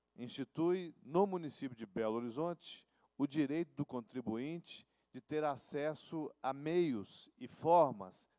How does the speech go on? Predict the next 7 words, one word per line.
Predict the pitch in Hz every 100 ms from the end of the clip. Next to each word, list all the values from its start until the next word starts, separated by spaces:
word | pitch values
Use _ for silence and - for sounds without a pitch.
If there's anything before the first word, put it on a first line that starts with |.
| _
de | 123 190
pagamento | 196 190 185 170 147 160 - 160 - _
digital, | 120 151 170 170 139 127 110 92 _ _ _ _ _
tais | 151 180
como | - 170 180 185 190 - - _ _ _
o | 160 -
Pix | 165 160 - - -